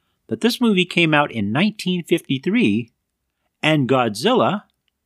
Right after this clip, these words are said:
Gojira actually, came out in nineteen fifty-four. Guess what? This movie inspired Godzilla.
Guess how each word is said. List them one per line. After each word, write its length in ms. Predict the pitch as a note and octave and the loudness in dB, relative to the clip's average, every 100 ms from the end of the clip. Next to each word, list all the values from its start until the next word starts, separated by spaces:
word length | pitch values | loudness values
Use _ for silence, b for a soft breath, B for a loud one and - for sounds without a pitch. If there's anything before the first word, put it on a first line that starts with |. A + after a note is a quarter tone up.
| _ | _
Gojira 480 | G2 G#2 F#2 D3 G2+ | -2 0 0 0 -2
actually, 580 | - - - - B2+ F3 _ _ _ _ _ _ | -4 -10 -12 -10 -10 -12 _ _ _ _ _ _
came 220 | - E3 | -2 0
out 160 | E3 E3+ | 2 2
in 280 | F#3 F3 D#3+ - | 2 -2 -6 -2
nineteen 340 | G2 D#3+ A#2 | -2 0 0
fifty-four. 680 | D3 D#3+ F3 C#4 B3 - - _ _ _ _ _ | 0 -2 -2 -2 -4 -6 -14 _ _ _ _ _
Guess 280 | G#2 C#3 - | 0 0 0
what? 380 | G#3+ B3 A#2 _ _ _ _ _ | 2 2 0 _ _ _ _ _
This 300 | A#2+ F#3 - | -2 0 0
movie 480 | D3+ C3 B2+ E3+ - _ _ | 0 2 2 -2 -6 _ _
inspired 800 | D#3 D3 - - G3 E3+ C3 E3 _ | -6 -4 -4 0 0 0 -2 -4 _
Godzilla. 580 | A2+ A#2 C#3 A3+ G#3 E2+ | 0 0 0 0 0 -2